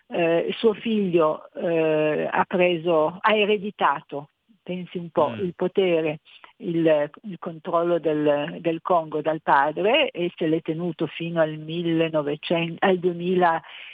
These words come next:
Speaker 1: e forse al duemiladiciannove, adesso non ricordo esattamente, forse duemiladiciotto anzi, e nel frattempo, avendo già ereditato una certa fortuna dal padre,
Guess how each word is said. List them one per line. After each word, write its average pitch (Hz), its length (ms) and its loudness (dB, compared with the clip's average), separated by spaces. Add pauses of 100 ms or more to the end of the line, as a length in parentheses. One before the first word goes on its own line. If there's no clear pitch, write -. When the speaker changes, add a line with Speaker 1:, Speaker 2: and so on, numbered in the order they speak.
(180)
Speaker 1:
e 175 480 -2 (540)
forse 185 200 0
al 165 80 2
duemiladiciannove, 160 920 -2
adesso 156 260 -8
non 156 120 -10
ricordo 175 360 -4
esattamente, 208 520 -2
forse 196 240 0
duemiladiciotto 160 840 -2
anzi, 135 400 -2 (540)
e 262 180 4
nel 220 280 0
frattempo, 240 840 0 (120)
avendo 190 420 0
già 190 180 0
ereditato 180 840 0
una 175 320 -6
certa 190 300 -2
fortuna 175 380 -2
dal 240 200 2
padre, 180 560 0